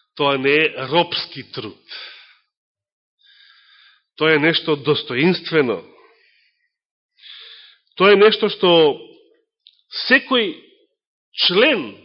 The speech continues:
на неговата црква Господ го прогласил, значи, за, за дел од тоа царско свештенство. Затоа сите верници земаат учество во Господовата служба.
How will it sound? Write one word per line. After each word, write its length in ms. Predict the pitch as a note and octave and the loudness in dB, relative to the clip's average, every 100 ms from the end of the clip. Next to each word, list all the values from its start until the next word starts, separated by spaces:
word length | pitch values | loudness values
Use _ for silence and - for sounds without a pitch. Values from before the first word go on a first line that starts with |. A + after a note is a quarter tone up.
| - | -14
на 180 | B2+ C3+ | -8 -6
неговата 540 | B2 C3 B2+ A#2 A#2+ | -6 -4 -4 -6 -10
црква 360 | - C#3 - C3 | -8 -10 -8 -10
Господ 440 | A2 C#3 - A2 | -8 -10 -12 -16
го 160 | A2+ G#2+ | -16 -12
прогласил, 540 | B2+ A#2 G#2+ - G2+ | -10 -8 -10 -12 -14
значи, 260 | G#2+ A2 A2+ | -14 -14 -14
за, 220 | G2+ F2+ - _ _ _ - - _ - _ _ _ - | -14 -14 -18 _ _ _ -20 -20 _ -20 _ _ _ -20
за 360 | G#2+ A#2 G#2+ - _ _ _ _ _ _ | -12 -10 -10 -12 _ _ _ _ _ _
дел 400 | A2+ G#2+ D3 E3 C#3 - | -14 -2 0 0 -2 -10
од 160 | - - | -18 -10
тоа 220 | C3+ A2+ - | -10 -10 -12
царско 420 | A#2 A#2 - G#2+ | -12 -12 -16 -20
свештенство. 800 | - - F2 - - - - - - _ _ _ _ _ _ _ _ _ _ _ _ - | -20 -18 -18 -20 -20 -20 -20 -20 -20 _ _ _ _ _ _ _ _ _ _ _ _ -20
Затоа 240 | A2 A#2 | -16 -14
сите 360 | - C#3 A#2 B2 | -14 -14 -10 -8
верници 560 | A#2+ B2+ A2 - G2 - - - - _ _ _ _ _ _ _ _ - | -6 -6 -8 -10 -16 -18 -20 -20 -20 _ _ _ _ _ _ _ _ -18
земаат 540 | G#2+ A#2+ A2 F#2+ F#2 | -10 -8 -8 -10 -12
учество 600 | - A#2+ - G2+ - A2 F#2+ | -16 -12 -12 -12 -16 -18 -16
во 160 | G2+ | -18
Господовата 720 | G2+ F#2+ - F#2 F#2+ F2+ - | -16 -16 -16 -16 -18 -18 -20
служба. 420 | - - F#3+ - | -20 -20 -20 -20